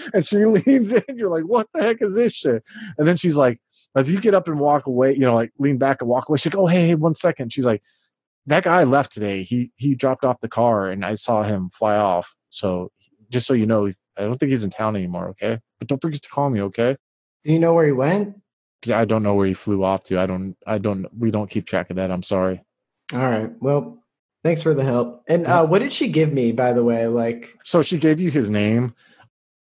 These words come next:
Speaker 1: She, she gave you his, like, the, the, the, the information she was given, like, the phone number for the guy.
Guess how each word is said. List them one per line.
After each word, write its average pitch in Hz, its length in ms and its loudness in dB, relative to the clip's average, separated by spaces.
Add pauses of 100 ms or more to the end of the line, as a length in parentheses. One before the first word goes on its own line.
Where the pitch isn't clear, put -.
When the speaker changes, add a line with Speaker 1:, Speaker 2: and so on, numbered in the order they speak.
Speaker 1:
She, 120 400 -4
she 127 200 -4
gave 113 220 0
you 113 220 2
his, 104 520 -2 (520)
like, 120 200 0
the, 107 200 0
the, 98 340 -2
the, 92 500 -2
the 95 420 -6
information 113 460 -2
she 127 100 -4
was 110 120 -2
given, 110 260 -2
like, 95 140 -4
the 90 80 -10
phone 104 180 -4
number 107 220 -4
for 110 160 -2
the 107 100 -2
guy. 104 380 0